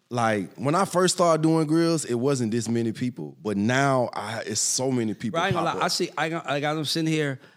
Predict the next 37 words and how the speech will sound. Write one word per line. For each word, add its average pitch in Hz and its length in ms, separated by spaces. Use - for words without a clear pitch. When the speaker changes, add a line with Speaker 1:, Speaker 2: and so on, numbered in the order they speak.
Speaker 2:
I 131 80
see, 143 340
y-, 120 220
you 156 260
on 139 100
his 135 120
team, 110 320
right? 113 340
You 135 140
on 127 60
his 117 120
team? 135 320
Speaker 1:
Yeah. 160 180
Speaker 2:
I'm 147 160
listening 147 260
to 131 80
y'all, 123 140
and 127 80
I'm 147 160
looking 143 240
at 123 140
y'all 120 180
like 113 220
y'all 135 280
are 135 60
missing 127 380
out 110 300
on 101 380
a 104 120
hundred 120 520
million 117 640
dollar 107 260
market 101 500
right 110 380
now 90 520
for 110 180
grills. 90 680